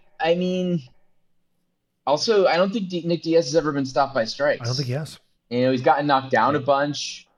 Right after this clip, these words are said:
Speaker 1: He's just, he can take a fucking
Speaker 2: He
Speaker 1: shot,
Speaker 2: can. At
Speaker 1: man.
Speaker 2: least as of, like, many years ago, he
Speaker 1: I
Speaker 2: could.
Speaker 1: mean, that's the thing. We don't know. But I was, I was also gonna, gonna pick Nick just on craftiness and volume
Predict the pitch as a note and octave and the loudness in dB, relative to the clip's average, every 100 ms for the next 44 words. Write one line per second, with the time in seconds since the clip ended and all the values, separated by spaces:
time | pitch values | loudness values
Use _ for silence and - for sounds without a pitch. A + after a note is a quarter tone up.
0 | _ _ _ _ C3 C3 C3 C#3 - - | _ _ _ _ 0 0 0 -2 -4 -10
1 | - _ _ _ _ _ B2 B2 C#3+ C3 | -16 _ _ _ _ _ -4 -2 -4 -6
2 | C#3 C3 - B2+ B2+ - A#2+ A#2+ E3+ A#2+ | -8 -6 -4 -4 -4 -8 -2 0 0 -2
3 | C3+ D#3 F3+ F3+ D3 D3 C3+ C3 G#2+ B2+ | 0 2 4 4 4 4 2 0 -2 -2
4 | C3+ B2 E3 C3+ A#2+ A2+ C#3+ E3 E3+ F3 | 0 0 0 -2 -4 0 4 4 4 2
5 | F3 D#3 E3+ C#3+ C3+ D3+ D3 D3+ C#3 A#2+ | 2 2 2 4 2 4 4 4 2 4
6 | B2 C3 E3+ F3+ F3 - _ - E3 E3+ | 4 6 6 4 2 -8 _ 2 4 6
7 | E3 D#3+ E3 D3 C#3 C3 C3 C3+ B2+ C3 | 4 4 2 2 0 0 0 0 0 -4
8 | B2 A#2+ A2+ G#2+ - B2+ B2+ C3 A#2+ C3+ | -4 0 0 0 -2 -4 -2 -4 -2 0
9 | B2 B2+ C#3 C3 B2+ C3 A#2 A#2 A#2 A#2+ | 0 0 -2 0 -2 -4 -2 2 2 2
10 | A#2 A#2+ A#2 | 0 -2 -4